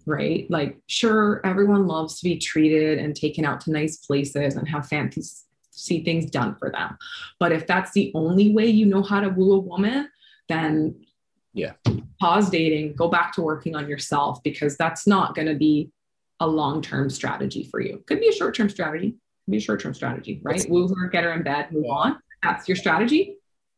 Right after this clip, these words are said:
Speaker 1: Whatever, no judgment here. If you're really looking for something long-term and healthy, you're gonna want to build a foundation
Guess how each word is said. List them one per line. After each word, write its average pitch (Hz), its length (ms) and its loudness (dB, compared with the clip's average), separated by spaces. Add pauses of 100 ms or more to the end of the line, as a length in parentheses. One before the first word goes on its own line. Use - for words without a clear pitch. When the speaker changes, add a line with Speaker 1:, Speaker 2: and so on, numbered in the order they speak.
(120)
Speaker 1:
Whatever, 208 440 0
no 180 140 2
judgment 175 340 0
here. 135 220 -4 (320)
If - 60 -14
you're 151 100 2
really 175 160 6
looking 190 260 2
for 180 100 -2
something 170 360 -2
long-term 151 680 0
and 139 100 -4
healthy, 151 600 2 (760)
you're 165 160 0
gonna 175 200 2
want 156 300 -2
to 156 160 2
build 156 380 2
a 147 60 -4
foundation 143 920 -6